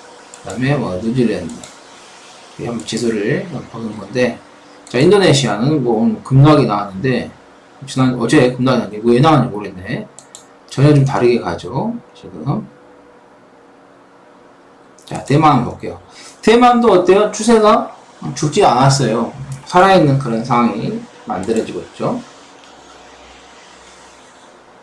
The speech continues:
자, 다른 국가를 좀 보는데,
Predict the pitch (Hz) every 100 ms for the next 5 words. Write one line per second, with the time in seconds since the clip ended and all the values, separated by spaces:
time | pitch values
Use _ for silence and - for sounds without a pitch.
0 | - - - - - - - - - -
1 | - - - - - - - - - -
2 | - - - 117 98 101 110 131 117 120
3 | 117 139 156 151 131 117 107 104 98 127
4 | 123 107